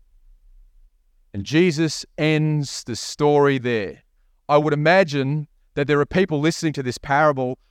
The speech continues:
waiting, "Well, what happened with the older son? Did he, did he come back, Jesus? Did, did he, did he, did, did he come back inside?" But Jesus stops it right there.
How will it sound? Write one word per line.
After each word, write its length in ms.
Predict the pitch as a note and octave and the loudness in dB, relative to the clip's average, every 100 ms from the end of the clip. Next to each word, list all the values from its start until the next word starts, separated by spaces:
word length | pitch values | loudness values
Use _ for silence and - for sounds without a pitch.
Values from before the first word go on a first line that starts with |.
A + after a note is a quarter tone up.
| _ | _
waiting, 600 | A#2+ B2+ F3 G3+ D3 B2 | -4 4 4 4 -2 -2
"Well, 160 | C#3+ D#3 | -2 0
what 140 | F#3 | 0
happened 360 | D#3+ F#3 D#3 C3+ | 0 0 0 -2
with 120 | C3 | 0
the 120 | C#3 | 2
older 200 | C3 B2 | 2 0
son? 360 | - G3+ A3+ G2+ | 2 2 2 0
Did 120 | B2 | -4
he, 160 | A#2+ - _ - | -4 -6 _ -10
did 100 | A#2 | -8
he 60 | |
come 240 | G#2 B2+ A#2 | -6 -4 0
back, 260 | D3+ F#3+ | 0 0
Jesus? 480 | - E3+ D#3 G#3+ G#3+ | -2 -2 0 -4 -4
Did, 180 | D#3+ B2+ _ _ | -6 -8 _ _
did 100 | B2 | -6
he, 140 | B2 - - | -6 -8 -6
did 100 | D3 | -4
he, 80 | D3 | -2
did, 220 | D3+ C3 | -4 -4
did 100 | C#3 | -6
he 80 | C#3+ | -2
come 200 | E3+ E3+ | -2 2
back 200 | E3 - | 2 2
inside?" 460 | D3 - E3 F#3+ | -4 2 4 4
But 100 | D#3 | 0
Jesus 380 | B2+ F3+ D#3 D#3+ | -2 0 0 -6
stops 360 | - G#3+ A#3 E3 | 0 0 0 -2
it 80 | B2+ | 0
right 240 | C#3 C3 | 2 2
there. 300 | D#3+ D#3+ | 2 0